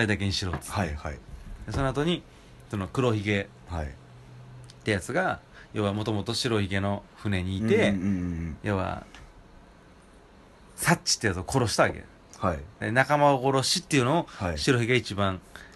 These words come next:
Speaker 1: 嫌がるから、あの、エースがそれを追ってると、黒ひげをね。
Speaker 2: はいはいはい。そうだったよね。エースが追ってるってのは
Speaker 1: うん。そう。
Speaker 2: なんか覚えてる。
Speaker 1: で、それを止めろって言ったの。
Speaker 2: はいはいはい。
Speaker 1: シャンクスが。
Speaker 2: はい。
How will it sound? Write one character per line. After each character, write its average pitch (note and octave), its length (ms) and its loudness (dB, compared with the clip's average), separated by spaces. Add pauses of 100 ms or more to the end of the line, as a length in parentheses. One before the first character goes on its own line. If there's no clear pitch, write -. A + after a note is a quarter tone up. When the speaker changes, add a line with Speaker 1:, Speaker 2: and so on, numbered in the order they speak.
(120)
Speaker 1:
嫌 F#2+ 220 0
が E2+ 100 -6
る E2+ 80 -4
か C#3 140 0
ら、 F3+ 260 4 (760)
あ F2+ 120 -2
の、 E2 280 -6 (1000)
エ D#3 140 8
ー D#3 40 10
ス F#3 120 4
が A3 100 10
そ E3 140 6
れ B2 40 6
を A#2 60 6
追 C3+ 60 8
っ C#3+ 80 2
て A#2 120 2
る E2+ 80 -4
と、 E2+ 100 -12 (120)
黒 A2 180 4
ひ F2 100 -2
げ E2+ 120 -4
を - 40 -2
ね。 A2 40 2
Speaker 2:
は F#2+ 60 2
い D#2 40 -2
は D#2+ 120 -4
い - 20 -4
は D#2+ 160 0
い。 C#2+ 100 -4 (720)
そ C4+ 100 4
う - 20 8
だ F3 80 4
っ - 20 -20
た G2+ 80 -2
よ B2 100 0
ね。 D3+ 160 -6
エ D4+ 80 6
ー D#4+ 40 6
ス G#3+ 100 -2
が D#3+ 80 4
追 D3 80 6
っ - 40 -8
て - 160 4
る E3+ 60 8
っ - 40 0
て - 100 -2
の G2 60 4
は C3 60 6
Speaker 1:
う G#2+ 40 8
ん。 - 40 2
そ E2+ 40 -4
う。 - 20 -4
Speaker 2:
な E2+ 60 -4
ん E2 40 2
か F#2+ 40 6
覚 - 0 -
え - 0 -
て - 0 -
る。 G#3 60 8
Speaker 1:
で、 G3 80 4
そ A#3 100 8
れ B3+ 100 10
を C4+ 280 8 (400)
止 G3 100 8
め F#3+ 120 12
ろ G#3 100 10
っ - 40 2
て - 60 -12 (280)
言 F#2+ 100 0
っ D#2+ 100 -6
た E2+ 140 -4
の。 D2+ 80 -10 (160)
Speaker 2:
は G2+ 200 0
い D#2 40 -2
は D#2 140 -4
い - 20 -4
は D2+ 180 -4
い。 C#2+ 60 -8 (240)
Speaker 1:
シ - 120 -2
ャ B2+ 60 4
ン A2 60 0
ク - 80 -4
ス - 120 -6
が。 E2 100 -10 (100)
Speaker 2:
は D#2+ 160 -4
い。 C#2+ 80 -8